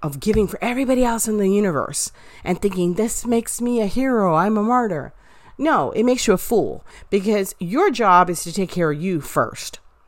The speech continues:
If you're not doing that, you're not giving anybody anything of quality. That's a rude message, but it's the truth.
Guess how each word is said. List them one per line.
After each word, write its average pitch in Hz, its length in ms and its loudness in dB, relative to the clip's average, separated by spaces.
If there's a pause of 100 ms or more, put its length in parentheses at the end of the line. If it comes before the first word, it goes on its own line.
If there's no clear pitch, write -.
(260)
If 175 200 -4
you're 427 100 6
not 453 220 4
doing 339 320 2
that, 330 260 -2 (480)
you're 254 160 2
not 220 160 0
giving 175 320 2
anybody 156 460 0
anything 156 320 -2
of 117 100 -10
quality. 80 540 -8 (760)
That's 208 220 4
a - 140 0
rude 180 440 2
message, - 640 -4 (400)
but 180 120 2
it's 156 220 -2
the 147 120 -4
truth. - 560 -2